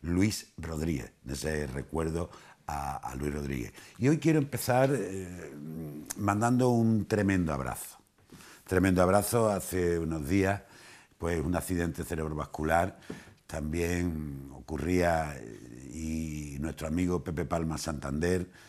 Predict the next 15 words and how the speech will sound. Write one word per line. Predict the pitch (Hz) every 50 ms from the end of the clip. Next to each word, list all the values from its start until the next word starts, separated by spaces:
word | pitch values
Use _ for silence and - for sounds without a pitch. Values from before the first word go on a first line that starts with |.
| - - -
el | -
gran | 69 78 85 85 73
pintor | - 80 71 69 76 71 71
de | 71 71
Málaga, | 73 82 80 82 78 78
también | 69 76 76 85 113 139 143
poseedor | 139 127 107 - 85 76 73 80 98 107 95
de | 80
un | 78
detalle | 78 78 71 80 80 78 80
malagueño | 76 78 73 73 73 78 76
en | 78 73
la | 71
Semana | 69 67 71 76 76 76
Santa, | - - 76 73 73 - 76 78 -